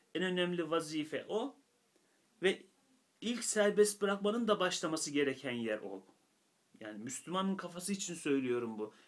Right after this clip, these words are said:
Elbette ehli dünya, seküler insanların kafasındaki hiyerarşi böyle değil ama hani konuştuğumuz, muhatabımız dindar bir hükümet ve elhamdülillah Diyanet İşleri Başkanımız da, Diyanet İşleri Teşkilatımız da bu işleri bilen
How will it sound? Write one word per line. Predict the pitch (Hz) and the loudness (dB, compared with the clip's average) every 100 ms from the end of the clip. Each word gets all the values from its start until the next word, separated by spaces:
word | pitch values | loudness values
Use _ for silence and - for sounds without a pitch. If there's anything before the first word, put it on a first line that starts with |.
| - | -4
Elbette | 190 170 170 156 | -2 -2 -4 -2
ehli | 151 165 165 160 - - | -2 0 -2 -4 -8 -8
dünya, | 156 160 156 151 | -4 -2 0 -2
seküler | - 165 165 165 156 | -4 -8 -4 -4 -4
insanların | 151 160 156 156 156 | -4 -4 -2 -4 -6
kafasındaki | 156 147 156 165 165 170 | -8 -6 -4 -6 -6 -2
hiyerarşi | 165 160 160 160 170 | 0 2 0 -2 -4
böyle | 160 160 160 | -2 -2 -2
değil | 202 330 214 | -2 0 0
ama | 120 117 _ - - - | -2 -6 _ -20 -20 -10
hani | 147 147 | -8 -4
konuştuğumuz, | 170 175 165 180 175 156 | -4 -4 -4 -4 -4 -4
muhatabımız | 160 156 156 160 165 147 | 0 0 0 -6 -6 -8
dindar | 156 160 160 151 | -8 -2 -2 -2
bir | 151 | -6
hükümet | 147 - 160 160 143 _ _ _ _ 131 | -10 -8 -6 -4 -6 _ _ _ _ -4
ve | |
elhamdülillah | 131 151 170 165 127 131 127 - | -4 -2 -2 -2 -4 -6 -6 -2
Diyanet | 151 147 | -2 -2
İşleri | - - 143 | -4 -4 -4
Başkanımız | 147 - 156 151 139 135 | -4 -4 -4 -4 -2 -2
da, | 135 | -2
Diyanet | 143 143 | -2 -2
İşleri | 143 139 135 | -4 -6 -4
Teşkilatımız | 143 139 151 139 160 151 143 | -6 -4 -6 -6 -6 -6 -4
da | 131 - _ _ _ _ _ _ _ _ _ _ _ _ _ _ _ - _ _ _ - | -6 -8 _ _ _ _ _ _ _ _ _ _ _ _ _ _ _ -20 _ _ _ -6
bu | 170 | -4
işleri | 170 - 160 147 | -4 -2 -2 -2
bilen | 151 165 156 | 2 2 2